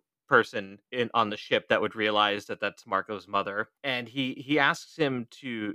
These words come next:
kinda keep it on the D L. He, he's like, "Hey, I really, I don't want the others to know this," which I thought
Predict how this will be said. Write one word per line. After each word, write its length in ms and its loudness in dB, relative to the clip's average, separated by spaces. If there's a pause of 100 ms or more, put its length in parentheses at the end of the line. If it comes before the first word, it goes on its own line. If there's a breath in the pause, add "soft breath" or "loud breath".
kinda 200 -2
keep 220 -10
it 80 0
on 140 4
the 80 2
D 260 -2
L. 400 0
He, 460 -10
he's 160 -14
like, 180 2
"Hey, 240 4
I 100 4
really, 480 0 (280)
I 100 2
don't 160 4
want 180 4
the 80 2
others 460 -2
to 80 -16
know 220 0
this," 400 -8
which 180 -6
I 100 0
thought 340 2